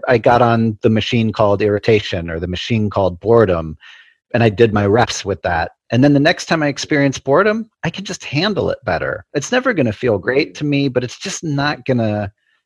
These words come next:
be a big deal to me so much, and I can move through it. And the people who don't have experience with that,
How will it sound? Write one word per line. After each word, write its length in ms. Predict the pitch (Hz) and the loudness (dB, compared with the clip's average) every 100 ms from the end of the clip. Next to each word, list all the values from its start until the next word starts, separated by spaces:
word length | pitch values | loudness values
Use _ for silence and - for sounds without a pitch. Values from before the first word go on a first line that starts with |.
| _ | _
be 120 | 151 | 0
a 40 | 165 | 0
big 340 | 123 123 104 | 0 -4 -4
deal 300 | 110 135 196 | -4 -2 -2
to 160 | - - | -4 -8
me 320 | 92 92 90 | -8 -6 -8
so 220 | 90 - | -8 -4
much, 260 | 95 113 - | 0 0 -2
and 100 | 117 | -6
I 60 | 104 | -4
can 160 | 113 | -4
move 320 | 98 117 120 - | -2 -2 -4 -6
through 280 | - 156 131 | -4 -2 0
it. 180 | 90 - - - - _ | -2 -6 -20 -20 -20 _
And 140 | - 127 | 0 2
the 140 | 117 - | 0 -4
people 340 | - 185 208 | -4 -2 0
who 140 | 190 165 | -2 -2
don't 420 | 104 - 127 147 | -2 2 2 0
have 220 | 117 107 | -2 -2
experience 720 | 101 - - 110 117 131 - | -4 -8 -2 0 0 -2 -6
with 160 | - - | -10 -6
that, 280 | 156 151 | -4 -4